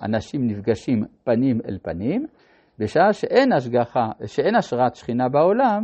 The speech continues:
אז נפגשים עם האחור. והמצב של קין הוא שהוא איננו ראוי מהבחינה המוסרית למפגש פנים אל פנים, לכן הוא מגורש מעל פני האדמה. אז מה זה אחור האדמה?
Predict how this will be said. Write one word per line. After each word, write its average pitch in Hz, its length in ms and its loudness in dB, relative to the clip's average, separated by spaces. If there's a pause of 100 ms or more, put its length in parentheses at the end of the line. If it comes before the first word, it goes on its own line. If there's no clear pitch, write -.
אז 123 180 -4
נפגשים 139 600 -2
עם 127 260 -2
האחור. 127 880 2 (1000)
והמצב 110 1900 2
של 156 220 -2
קין 185 380 0
הוא 135 300 0
שהוא - 960 -2
איננו 202 360 4
ראוי 143 380 4
מהבחינה 120 520 -2
המוסרית 139 540 -2
למפגש 113 560 0
פנים 131 340 -2
אל 117 80 0
פנים, 117 420 -4
לכן 190 280 0
הוא 185 80 -2
מגורש 165 480 2
מעל 175 260 2
פני 156 360 4 (600)
האדמה. 117 480 0 (640)
אז 92 260 -10
מה 131 120 4
זה 131 140 4 (280)
אחור 123 580 2
האדמה? 95 580 -2